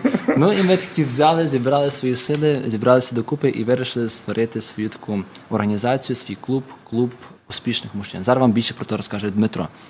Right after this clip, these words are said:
Speaker 1: Так, дійсно, я можу,
Speaker 2: Не
Speaker 1: можу
Speaker 2: обижайся.
Speaker 1: почати, можу сказати, чому клуб. Е, ну, клуб — це так, скажімо, це спільнота. Це спільнота людей,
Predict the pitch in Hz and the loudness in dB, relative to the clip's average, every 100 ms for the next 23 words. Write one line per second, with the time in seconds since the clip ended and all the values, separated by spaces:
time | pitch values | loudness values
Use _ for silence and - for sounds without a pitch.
0 | - - 117 127 123 123 147 160 127 147 | -2 2 4 4 2 0 2 2 4 2
1 | 147 135 180 - 147 127 - - 131 - | -2 0 2 2 0 0 -4 -6 -6 -4
2 | 147 139 - 143 151 - - 135 - - | -4 -4 -4 -2 -2 -2 0 4 4 0
3 | - - 131 131 127 117 - - - _ | -12 -6 0 2 2 0 -4 -16 -20 _
4 | _ _ - 147 - 175 - - 170 - | _ _ -6 -4 0 -2 0 -2 -2 -4
5 | - - 156 151 156 - 151 139 123 104 | -16 -8 -4 -2 -2 -2 2 4 4 0
6 | - 117 139 160 180 147 127 147 175 151 | -4 -4 0 2 4 2 4 6 6 6